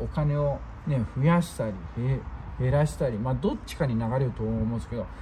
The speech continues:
大体減る方が一般的ですけど、でも人生変えちゃうじゃない、ないですか。そうすると、本当あの、なんちゅうの？普通にお金だけを稼ぐ目-、目的で働いてる人、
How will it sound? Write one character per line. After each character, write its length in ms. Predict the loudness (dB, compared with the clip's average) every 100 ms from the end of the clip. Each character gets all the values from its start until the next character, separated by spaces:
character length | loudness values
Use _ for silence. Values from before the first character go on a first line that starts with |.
| -8 4
大 180 | 4
体 180 | 6 2
減 160 | 4 4
る 100 | 4
方 140 | 4
が 80 | 0
一 100 | -2 0
般 240 | 0 0 -4 -6
的 140 | -6 -4
で 160 | -4
す 100 | -4
け 80 | -4
ど、 220 | -2 -2 -2 -2 0 6
で 80 | 8
も 120 | 8
人 240 | 6 2 2
生 180 | 0 -2
変 160 | 2 2
え 40 |
ち 120 | 2
ゃ 40 | 0
う 60 |
じ 80 | 0
ゃ 40 |
な 60 | 0
い、 40 | 0 -4 -8 -18 -12 -6
な 120 | -4
い 20 |
で 40 | -6
す 80 |
か。 180 | -6 -6 -6 -10 -10 -10 -10 -14 -14 -12 -12 -6
そ 140 | 0
う 60 | 0
す 100 | 2
る 120 | -2
と、 440 | 2 4 4 2 -2 -12 -16 -18 -2
本 160 | 4 4
当 120 | 4
あ 140 | 2
の、 540 | 4 4 2 2 0 0 -6 -8 -8 -10 -10 -10 -12 -16 -18 -14 -2
な 140 | 0
ん 60 | 0
ち 100 | -2
ゅ 20 |
う 20 |
の？ 260 | -4 -6 -8 -10 -16 -18 -20 -18 -18 -20 -16
普 80 | -4
通 60 | -2
に 120 | -2 -2
お 100 | -4
金 300 | 0 0 2
だ 120 | 2
け 120 | 2
を 80 | 0 -2
稼 260 | -10 -4
ぐ 80 | -2
目-、 160 | 0 -2 -6 -12 -12 -8
目 140 | -6 -6
的 240 | -4 -2
で 80 | -2
働 380 | -2 -4 0 0
い 20 |
て 100 | 0
る 100 | -6 -6
人、 240 | -4 -4